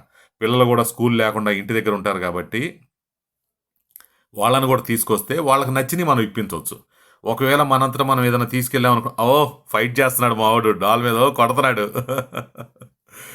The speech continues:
అలాగనమాట. అంటే వాళ్ళకి నచ్చినవి తీసుకోవచ్చు. అందు గురించి అని చెప్పని వాళ్ళని తీసుకురావడానికి మేము ఎక్కువ ప్రిఫరెన్స్ ఇస్తాం. ఇప్పుడు మా పాపకి బొమ్మల సెలక్షన్కి వచ్చాం.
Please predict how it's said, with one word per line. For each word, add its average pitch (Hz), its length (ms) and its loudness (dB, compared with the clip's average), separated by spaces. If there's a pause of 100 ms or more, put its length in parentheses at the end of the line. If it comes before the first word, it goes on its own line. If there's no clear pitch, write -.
(560)
అలాగనమాట. 117 760 0
అంటే 104 400 0
వాళ్ళకి 101 680 0
నచ్చినవి 131 640 -2
తీసుకోవచ్చు. 107 760 -4 (800)
అందు 120 220 -2
గురించి 139 360 -2
అని 131 140 -2
చెప్పని 135 300 -2
వాళ్ళని 120 340 2
తీసుకురావడానికి 110 760 -2
మేము 117 160 -2
ఎక్కువ 101 300 0 (560)
ప్రిఫరెన్స్ 98 360 -4
ఇస్తాం. 110 380 -4
ఇప్పుడు 107 240 -4
మా 90 160 -4
పాపకి 101 500 -2
బొమ్మల 95 340 -4
సెలక్షన్కి 98 440 -8
వచ్చాం. 85 260 -10